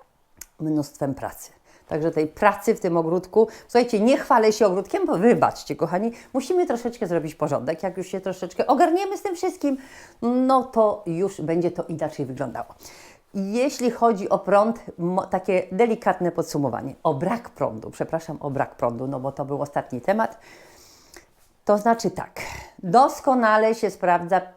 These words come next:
przepływowy piecyk gazowy na butle. Także jak był elektryczny, elektryczny jużśmy zdjęli, no bo to podłączenie do wody jest ważne, prawda?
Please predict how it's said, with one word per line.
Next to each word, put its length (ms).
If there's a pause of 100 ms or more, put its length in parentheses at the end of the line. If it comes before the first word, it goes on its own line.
przepływowy 840
piecyk 480
gazowy 540 (120)
na 140
butle. 360 (720)
Także 300
jak 240
był 200
elektryczny, 760 (640)
elektryczny 480
jużśmy 220
zdjęli, 320
no 100
bo 120
to 120
podłączenie 540
do 140
wody 280
jest 200
ważne, 320
prawda? 380